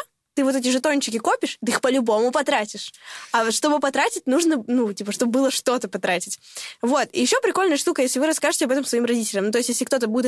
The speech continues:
это внедрять, ну, вы прикиньте, вы своей маме приносите, типа, список,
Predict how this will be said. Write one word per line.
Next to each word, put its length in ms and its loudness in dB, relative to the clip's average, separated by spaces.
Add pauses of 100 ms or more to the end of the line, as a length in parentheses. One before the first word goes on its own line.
это 40 -2
внедрять, 440 0 (300)
ну, 120 2
вы 80 2
прикиньте, 520 0
вы 160 -2
своей 200 0
маме 300 2
приносите, 500 -2
типа, 180 -12
список, 500 -2